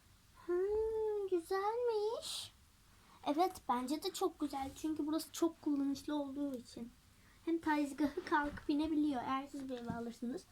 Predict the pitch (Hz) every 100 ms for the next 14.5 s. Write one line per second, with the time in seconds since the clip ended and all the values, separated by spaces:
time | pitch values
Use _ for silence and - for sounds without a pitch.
0 | - - - 320 254 240 220 220 220 240
1 | 370 - - - - - - 262 330 359
2 | 330 330 330 - 277 - - - - 330
3 | 330 311 247 233 - - - 214 285 254
4 | 302 277 - 233 220 214 220 220 262 330
5 | 320 - 294 285 277 254 254 240 - -
6 | - - - - - - 262 311 311 311
7 | 330 339 - 359 403 - - 480 453 415
8 | 381 339 349 349 381 466 480 - - -
9 | - - - - - - - - - -
10 | - - - - - - - - - -
11 | 254 247 240 269 - - - - - -
12 | 254 247 262 269 - 311 294 294 302 302
13 | 294 277 294 - 262 247 247 285 349 262
14 | 254 220 226 208